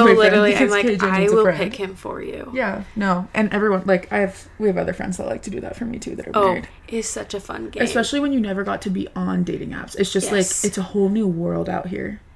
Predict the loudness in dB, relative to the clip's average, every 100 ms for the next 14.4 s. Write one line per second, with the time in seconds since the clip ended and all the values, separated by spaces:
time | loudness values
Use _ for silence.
0 | -20 0 4 6 6 6 6 6 4 4
1 | 0 2 4 2 -2 -8 -10 -8 -8 -8
2 | -10 -12 -10 -4 -4 0 0 0 -2 -2
3 | -4 -4 -2 0 0 0 0 -2 -4 -4
4 | -4 -8 -10 -10 -8 -8 -10 -14 -20 -20
5 | -20 -20 -20 -20 -20 -20 -18 -8 -4 -4
6 | -6 -14 -16 -8 -6 -4 -4 -4 -6 -4
7 | -6 -10 -10 -10 -12 -20 -20 -20 -18 -18
8 | -6 4 4 4 2 0 0 -6 -4 -2
9 | 0 0 0 -4 -4 -4 -2 -2 -2 -4
10 | -4 -4 -4 -6 -6 -6 -8 -10 -10 -12
11 | -10 -12 -12 -10 -4 -2 0 0 -2 -2
12 | -6 -6 -6 -8 -8 -8 -12 -16 -18 -16
13 | -4 -4 -4 -12 -6 0 0 0 -4 -8
14 | -10 -12 -10 -10